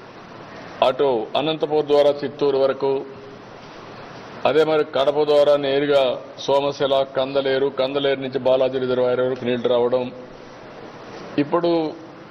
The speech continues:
ఒక మూడు వందల టీఎంసీ నీళ్లు తేవాలని చూస్తున్నాం. కనీసం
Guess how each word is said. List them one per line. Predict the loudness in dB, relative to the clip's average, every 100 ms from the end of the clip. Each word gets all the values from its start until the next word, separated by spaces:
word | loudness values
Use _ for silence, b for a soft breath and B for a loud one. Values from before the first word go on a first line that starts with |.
| -4
ఒక | 0 0 0 0
మూడు | 0 2 2
వందల | 2 2 2 2 0
టీఎంసీ | 0 2 0 0 -2 0
నీళ్లు | 0 0 6
తేవాలని | 8 8 6 2 -2
చూస్తున్నాం. | -2 -2 -4 -6 -10 -18 -18 -16 -16 -16 -16 -16 -16 -16 -14 -14 -12 -12 -14 -14 -14 -14 -4 0
కనీసం | 2 2 -2 0